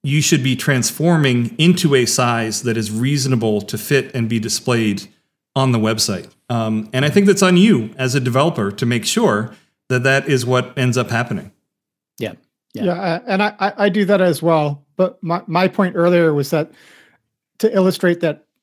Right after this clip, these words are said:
Speaker 3: clients or even owners of a website not be,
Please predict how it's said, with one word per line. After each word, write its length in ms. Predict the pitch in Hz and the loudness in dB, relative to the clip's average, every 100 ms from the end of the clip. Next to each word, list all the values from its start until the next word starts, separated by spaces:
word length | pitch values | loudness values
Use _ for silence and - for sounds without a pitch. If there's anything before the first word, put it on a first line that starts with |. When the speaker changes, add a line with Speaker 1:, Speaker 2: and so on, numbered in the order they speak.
| _ _ _ _ | _ _ _ _
Speaker 3:
clients 500 | - 208 196 175 - - | -2 0 2 -2 -6 -6
or 380 | 185 165 151 147 - _ - | -2 -2 -2 -6 -12 _ -8
even 480 | 185 175 160 147 135 _ _ - | -6 -4 -4 -6 -10 _ _ 0
owners 360 | 190 196 180 180 | 2 4 2 2
of 100 | 156 | 2
a 80 | |
website 460 | 151 165 170 175 160 | 2 0 0 -2 -2
not 240 | 170 170 | -4 -4
be, 240 | - 160 | -2 -4